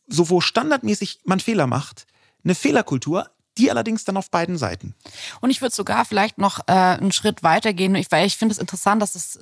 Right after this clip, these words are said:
Speaker 2: Zitat ja eigentlich so ein bisschen, ja eigentlich zeigt, dass Sprache bestimmt, wer man ist. Aber ich würde sogar sagen, dass es noch einen Schritt weiter geht, wenn man sich damit wirklich auseinandersetzt und sich positioniert.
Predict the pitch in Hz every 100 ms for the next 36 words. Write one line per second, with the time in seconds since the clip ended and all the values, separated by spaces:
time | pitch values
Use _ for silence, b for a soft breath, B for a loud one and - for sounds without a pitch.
0 | 160 - 156 180 190 196 180 131 190 180
1 | 170 175 - 165 - _ _ _ - 170
2 | 151 185 185 - 180 190 - b b b
3 | b b _ _ _ _ 180 175 - -
4 | - 175 196 170 - _ 196 - 208 202
5 | 170 160 - 240 - 165 170 175 165 165
6 | 185 196 185 175 160 170 165 - 151 -
7 | 175 240 220 185 190 B B - 202 208
8 | 180 - 175 151 160 - - - 156 233
9 | 285 160 147 - 165 151 - 160 151 -
10 | 170 202 208